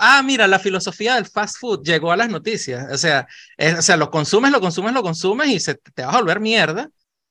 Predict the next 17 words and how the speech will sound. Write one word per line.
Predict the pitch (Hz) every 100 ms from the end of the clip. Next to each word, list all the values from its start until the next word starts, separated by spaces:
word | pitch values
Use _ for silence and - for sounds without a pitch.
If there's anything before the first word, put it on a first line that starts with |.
| _ _
pero, | - 180 175 160 143 123 _ _ _
pero | - 165
es | 165
sabroso, | 247 247 277 - 127
¿por | 160 160
qué? | 180
Porque | 175 165
es | 170
fácil, | 262 254 147
marico, | 143 135 143
o |
sea, | - 143 135
tú | 147
llegas, | 220 262 247
lees | 196 185
dos | 190 196
vainas, | 214 240 214 196 247